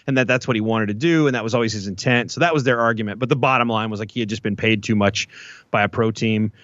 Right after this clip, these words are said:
Um, and so, you know, just the N C double A never allowed him to do it. He's still, uh, very bitter about it, still mad that he didn't get to play the one year. Uh,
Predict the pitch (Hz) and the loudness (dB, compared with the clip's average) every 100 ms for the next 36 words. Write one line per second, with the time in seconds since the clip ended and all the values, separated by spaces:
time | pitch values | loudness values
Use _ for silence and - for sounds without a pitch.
0 | - _ - 117 110 107 107 120 - 123 | -20 _ -2 2 2 0 -2 -2 0 2
1 | 110 104 107 151 110 98 101 117 - 131 | 2 0 -4 -4 -2 -4 -4 -6 -4 0
2 | 117 110 113 110 107 107 107 104 104 104 | 0 2 2 2 2 2 2 2 2 2
3 | 120 110 180 - - 185 190 190 143 131 | 2 2 2 0 0 2 2 0 0 0
4 | 117 123 143 170 156 160 160 151 160 220 | -2 -2 0 0 2 2 2 2 0 -2
5 | - - 156 143 139 143 135 143 135 - | -8 -4 -2 2 0 0 -2 -2 -4 -6
6 | 147 139 135 135 135 139 139 131 - - | -2 0 0 0 0 2 2 0 -6 -20
7 | _ 131 123 | _ -2 0